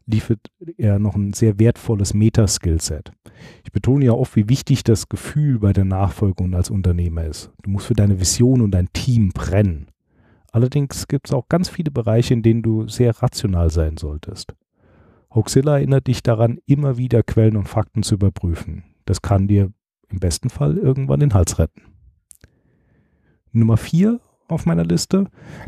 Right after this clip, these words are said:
tanzt auch ein klein wenig aus der Reihe. Bei Auf das Leben, der ehemals mal Lifestyle Entrepreneur hieß,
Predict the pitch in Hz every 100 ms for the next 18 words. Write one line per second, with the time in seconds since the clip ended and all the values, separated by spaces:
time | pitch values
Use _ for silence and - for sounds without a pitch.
0 | - - 127 - - - 120 117 - 104
1 | - 120 107 98 82 92 85 82 73 71
2 | - _ _ - - _ _ 104 101 107
3 | - - 135 - 123 113 120 147 104 120
4 | 202 - - _ _ _ _ - 92 101
5 | 95 92 95 - 87 87 101 - 101 87
6 | 92 95 - 92 87 87 104 131 -